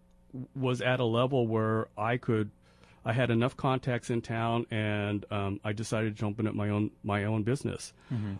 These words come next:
Speaker 1: uh, out, out of my house. And, you know, at that time, um,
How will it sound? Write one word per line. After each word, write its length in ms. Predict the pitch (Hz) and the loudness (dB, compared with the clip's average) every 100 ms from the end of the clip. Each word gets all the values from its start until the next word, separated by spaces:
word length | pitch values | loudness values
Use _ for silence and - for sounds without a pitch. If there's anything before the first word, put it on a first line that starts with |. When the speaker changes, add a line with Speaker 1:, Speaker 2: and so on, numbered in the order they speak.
| - | -4
Speaker 1:
uh, 360 | 95 92 90 - | 0 2 0 0
out, 240 | 107 107 - | 2 2 2
out 140 | 107 | 0
of 80 | 107 | 0
my 120 | 98 | 0
house. 440 | 98 135 117 95 - - | -2 -2 -4 -6 -8 -2
And, 380 | 117 113 117 - - - - | 0 0 -2 -10 -20 -6 0
you 60 | |
know, 120 | 151 | 2
at 200 | 135 135 | 2 -2
that 260 | 156 202 - | -2 -2 -4
time, 480 | - 120 101 101 104 - - - - - | 0 0 2 -2 -4 -12 -20 -20 -12 -6
um, 400 | 98 95 95 | -4 -2 -4